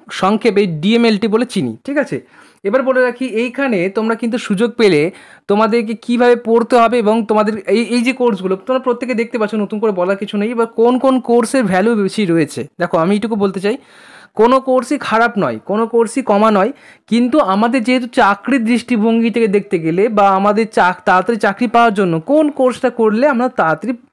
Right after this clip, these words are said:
মানে চাকরি পেয়ে যাবো, বসে থাকতে হবে না। তো সবথেকে প্রচলিত বা সবথেকে জনপ্রিয় কিছু কোর্সের নাম বলছি, যেমন প্রথমেরটা যেটা আছে ডিএমএলটি, এটা খুবই ইম্পর্টেন্ট এবং খুবই, আহ, জনপ্রিয় একটা কোর্স। এছাড়াও তোমরা দেখতে পাচ্ছ এই যে,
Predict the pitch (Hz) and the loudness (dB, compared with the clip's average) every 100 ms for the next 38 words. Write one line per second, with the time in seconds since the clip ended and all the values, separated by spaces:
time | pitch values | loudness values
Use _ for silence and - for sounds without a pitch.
0 | _ 180 214 220 202 185 151 151 185 233 | _ -4 -2 -2 -2 -2 0 0 0 0
1 | 208 185 147 127 120 - - - - - | 0 -2 -2 -2 -4 -12 -20 -20 -6 -2
2 | 220 233 - - 269 254 254 233 254 254 | 0 0 -2 -2 -2 0 0 2 0 0
3 | 262 240 233 - - 247 202 202 240 233 | 0 0 0 -2 -2 0 2 2 2 0
4 | 247 240 240 - - 208 208 226 202 190 | -2 0 -2 -4 0 0 0 -2 0 0
5 | 170 165 233 240 233 220 240 247 247 196 | -2 -4 -6 -4 -6 -6 -4 -4 -4 -4
6 | 185 170 175 170 190 185 170 233 196 196 | -4 -6 -8 -6 -6 -6 -8 -6 -6 -4
7 | 196 175 165 185 175 214 196 185 180 190 | -4 -4 -2 -2 0 -2 -2 -2 -2 -4
8 | 254 269 - - - 175 170 220 233 240 | -4 -6 -18 -20 -4 0 2 2 2 0
9 | 196 190 - 185 - 202 214 254 254 240 | 0 -2 -2 -4 -2 -4 0 0 0 -2
10 | 214 208 202 - 240 226 208 | -2 -4 -4 -4 -2 -2 -2